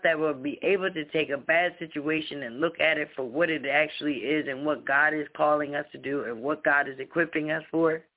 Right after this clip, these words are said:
then we will then be able to change our perspectives on the way we're looking at things. When you change the perspective on the way you're looking at things, you actually react different.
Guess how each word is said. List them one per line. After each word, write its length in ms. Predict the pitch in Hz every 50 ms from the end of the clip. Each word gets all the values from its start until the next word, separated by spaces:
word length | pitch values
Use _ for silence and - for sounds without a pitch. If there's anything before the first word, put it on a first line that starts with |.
| _ -
then 460 | - 180 185 180 165 156 151 139 139
we 160 | 151 165 160
will 240 | 147 135 139 139 135
then 340 | 131 151 156 156 151 151 143
be 200 | 135 135 127 -
able 240 | 110 143 143 135 139 - -
to 220 | - 139 135 131 131 - - - - _ _ _ _ _ _ _ _ _ _ _ - -
change 380 | - 180 180 180 180 170 160 - - -
our 120 | 156 156
perspectives 840 | 151 - 143 139 - - - _ - 175 175 175 - - 151 135 123 - -
on 200 | - 143 135 131
the 80 | 131
way 220 | 135 135 143 147 147
we're 280 | 139 135 127 131 131
looking 460 | 139 147 165 175 - - - 151 135 -
at 180 | - - -
things. 280 | - 135 117 107 107 - - - - - - - -
When 180 | 160 170 165
you 120 | 165 160 156
change 320 | - 180 185 185 185 175 160
the 80 | 170
perspective 680 | 160 - 165 151 - - - 170 165 - - 165 147 156
on 160 | 156 151 151
the 100 | 147 147
way 180 | 151 151 151
you're 200 | 151 147 147 143
looking 500 | 143 147 156 175 185 180 - 170 165 165
at 200 | 151 151 147 -
things, 260 | - 156 151 151 143 143
you 140 | 160 147 - -
actually 480 | 156 160 156 - - - 160 180 180
react 800 | 165 160 185 220 220 - - _ 165 151 139 143 143 - _ - _ _ _ _ _ _ _
different. 480 | - 254 240 226 - - 143 131 120 -